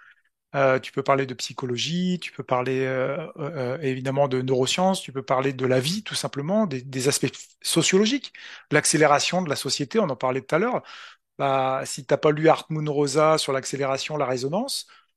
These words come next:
bah finalement c'est dommage parce que tu pourrais peut-être avec une personne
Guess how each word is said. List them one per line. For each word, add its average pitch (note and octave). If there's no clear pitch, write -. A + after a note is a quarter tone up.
bah C#3+
finalement F#3+
c'est D3
dommage A#3
parce -
que -
tu -
pourrais F#3+
peut-être F3+
avec D3+
une D3+
personne C#4+